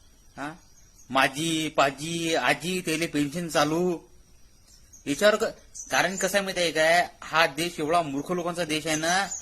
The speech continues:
एका जणाला जर पाच हजार रुपये दिले तुम्ही किराणा आणण्यासाठी, आणि त्यानं दोन हजाराचा किराणा आणला, आणि त्याला तुम्ही हिशोबच नाही विचारला, तर तीन हजार रुपये खिशातच ठेवणार आहे ना. जनतेचं काम आहे सरकारले प्रश्न विचारणं, पण आमची जनता कोणता झेंडा घेऊ हाती?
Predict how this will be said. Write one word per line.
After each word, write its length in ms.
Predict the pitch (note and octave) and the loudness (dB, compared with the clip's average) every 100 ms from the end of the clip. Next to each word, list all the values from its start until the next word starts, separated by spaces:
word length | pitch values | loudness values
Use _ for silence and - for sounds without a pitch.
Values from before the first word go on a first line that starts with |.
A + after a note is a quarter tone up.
| - - - | -14 -16 -12
एका 260 | B2 E3+ | -4 0
जणाला 320 | D#3 D3 D#3+ D#3+ | 0 -2 -4 -4
जर 100 | E3+ | -2
पाच 280 | C#3+ C#3 | -2 -2
हजार 140 | C#3+ D#3+ | -2 -4
रुपये 180 | D#3+ D#3+ | -4 -4
दिले 200 | E3+ F3+ | -2 -2
तुम्ही 200 | F3+ F3+ | -4 -4
किराणा 300 | D#3+ D#3 D#3 | 2 4 4
आणण्यासाठी, 420 | D3+ D#3 D#3 D3+ | 2 0 -2 -2
आणि 100 | C#3 | -2
त्यानं 200 | D3 D#3 | -2 -2
दोन 160 | D3+ D3+ | -6 -4
हजाराचा 300 | D3+ E3 E3 | -2 -2 -4
किराणा 420 | D#3+ D#3+ E3 E3 | -4 -2 0 0
आणला, 180 | D#3+ D#3+ | 2 0
आणि 100 | C3+ | 0
त्याला 160 | C3+ D3 | -2 -4
तुम्ही 240 | E3 E3+ | -6 -10
हिशोबच 340 | C3+ F#3+ G3 G#3+ | -6 -2 0 0
नाही 100 | G#3 | 0
विचारला, 240 | G3 G3 | -2 -2
तर 120 | G#3 G3+ | -2 -4
तीन 120 | G#3 G#3 | -4 -2
हजार 140 | A3 | -2
रुपये 160 | G#3+ A3 | -4 -6
खिशातच 340 | G3+ A#3+ A#3+ | -4 -2 -2
ठेवणार 240 | A3+ G#3+ G#3 | -2 0 2
आहे 100 | G#3+ | 2
ना. 140 | A#3 - - - - - - - A2 A2 | 2 -2 -12 -20 -20 -20 -20 -16 -12 0
जनतेचं 500 | D3 D#3 G3+ G3 G#3+ G#3+ | 0 2 -2 0 -4 2
काम 240 | F#3+ F#3 | 2 4
आहे 80 | G#3 | 0
सरकारले 520 | - F3+ - G3 G3+ | 0 -2 2 0 0
प्रश्न 380 | A3 - G3+ A#3 | -2 -2 4 6
विचारणं, 460 | A3+ A3+ A3 G#3+ G3+ - - _ - - - | 6 8 8 10 4 2 -18 _ -20 -20 -12
पण 120 | F#3+ | -4
आमची 460 | F#3 G3 - A3+ G#3+ | -4 -4 -4 -2 0
जनता 680 | G3 G3 F#3 G#3 G#3+ A3 G#3+ - - | -2 -2 2 4 4 0 -6 -18 -8
कोणता 460 | E3 E3+ F3+ F#3 F3+ | -4 -2 2 6 4
झेंडा 400 | C#3+ D3+ D#3+ E3+ | 4 2 6 6
घेऊ 260 | D#3 E3+ | 6 0
हाती? 600 | F3+ D3+ - F3+ F#3 F3+ | 2 0 -2 -4 -4 -8